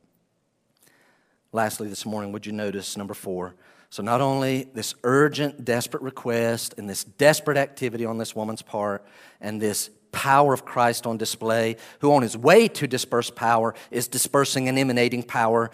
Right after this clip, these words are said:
Literally, we know that Christ is operating the whole universe. I couldn't help but notice, and I hope you've already been seeing them, number four,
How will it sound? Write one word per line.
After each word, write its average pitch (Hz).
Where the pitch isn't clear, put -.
Literally, 135
we 127
know 117
that 117
Christ 131
is 120
operating 127
the 104
whole 113
universe. 107
I 120
couldn't -
help 127
but 120
notice, 117
and 117
I 123
hope 185
you've 175
already 135
been 123
seeing 107
them, 98
number 131
four, 110